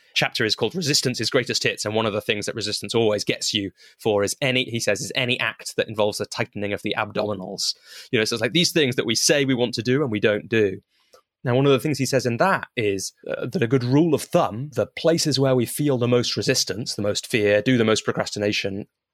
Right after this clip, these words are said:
the places where we feel the most resistance are the most important places for our soul's evolution. And that's a pretty, I had a,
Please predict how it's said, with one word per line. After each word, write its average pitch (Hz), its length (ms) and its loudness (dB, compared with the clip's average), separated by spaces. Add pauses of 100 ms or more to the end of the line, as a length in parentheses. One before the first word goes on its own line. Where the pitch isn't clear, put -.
the 131 60 -10
places 147 300 0
where 139 120 4
we 123 100 2
feel 151 400 0
the 131 80 2
most 131 240 4
resistance 110 560 -2
are - 80 -2
the 180 100 -2
most 139 560 2
important 117 600 0
places 117 420 0
for 110 200 2
our 101 80 2
soul's 110 640 -2
evolution. 107 540 -2 (100)
And 123 80 -6
that's 180 140 -4
a 170 40 -4
pretty, 165 420 0 (240)
I 156 200 2
had 151 260 2
a, 131 180 4